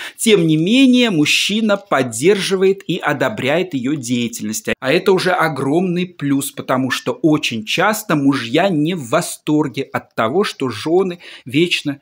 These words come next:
бегают с фотоаппаратом или там с телефоном, что-то снимают, что-то фотографируют, вместо того, чтобы уделять внимание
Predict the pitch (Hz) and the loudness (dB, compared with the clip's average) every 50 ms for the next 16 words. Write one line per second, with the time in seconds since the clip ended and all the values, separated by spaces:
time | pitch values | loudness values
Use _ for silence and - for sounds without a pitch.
0 | _ - 117 123 120 - 117 110 101 - - - 110 - - 98 95 - - 104 | _ -6 -2 -2 -2 -2 -2 -6 -6 -6 -8 -12 -8 -4 -4 -4 -4 -2 -2 0
1 | 113 165 185 185 - - 131 120 113 104 95 - 101 95 - - - 117 107 110 | 2 2 2 0 0 -4 -6 -6 -6 -8 -8 -8 -10 -10 -10 -10 -10 -10 -10 -10
2 | - - 180 190 170 143 127 - - - 110 - - - - - 95 135 156 190 | -6 -2 0 0 0 0 -2 -4 -6 -10 -10 -10 -10 -12 -10 -10 -6 -4 -2 -2
3 | 190 165 - - - 127 - - - - - - 113 95 - 113 107 - - 190 | -2 -2 -6 -8 -10 -10 -10 -10 -12 -12 -10 -10 -8 -4 -4 -4 -4 -4 -4 -2
4 | 202 185 165 - - 120 113 107 - - - - 101 101 117 160 180 180 170 - | -2 -2 -2 -2 -4 -6 -6 -6 -10 -12 -8 -4 -4 -2 0 0 -2 -2 -4 -12
5 | - - - - - - - - - 151 175 175 156 160 156 - 143 123 110 107 | -18 -20 -16 -10 -8 -8 -6 0 2 4 4 4 2 0 -4 -4 -6 -6 -6 -6
6 | 110 107 101 104 117 139 151 - - 117 110 117 113 104 104 104 107 113 117 117 | -6 -6 -4 -2 -4 -4 -4 -8 -12 -10 -8 -6 -4 -4 -4 -4 -4 -6 -6 -8
7 | 113 110 113 113 113 - | -8 -8 -10 -10 -12 -14